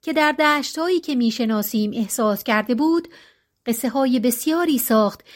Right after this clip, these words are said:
که جنهای کنجکاو را در سکوت بر کف جنگل میخکوب کرده بود.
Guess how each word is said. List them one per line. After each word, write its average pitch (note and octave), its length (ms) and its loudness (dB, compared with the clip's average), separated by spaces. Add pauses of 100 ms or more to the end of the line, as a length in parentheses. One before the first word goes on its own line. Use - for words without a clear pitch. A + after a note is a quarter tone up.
(140)
که D#4 140 -4
جنهای D#4+ 680 0
کنجکاو C#4+ 800 0
را A#3+ 240 2 (280)
در D4+ 160 -2
سکوت F#4 640 -4
بر D4+ 220 -2
کف G4+ 200 -4
جنگل A#3+ 500 2
میخکوب B3+ 680 -2
کرده G3 340 -6
بود. A3+ 300 -6